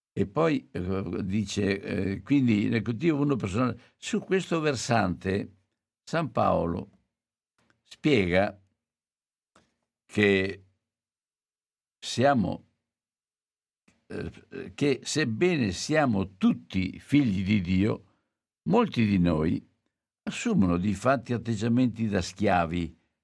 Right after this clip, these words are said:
lasciandosi condizionare dalla paura, mentre è lo spirito da figli adottivi che insegna a porsi in relazione con Dio non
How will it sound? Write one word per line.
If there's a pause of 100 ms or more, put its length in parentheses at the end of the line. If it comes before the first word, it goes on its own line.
(480)
lasciandosi
condizionare
dalla
paura, (1160)
mentre (760)
è
lo
spirito
da
figli
adottivi (800)
che
insegna
a
porsi
in
relazione
con
Dio
non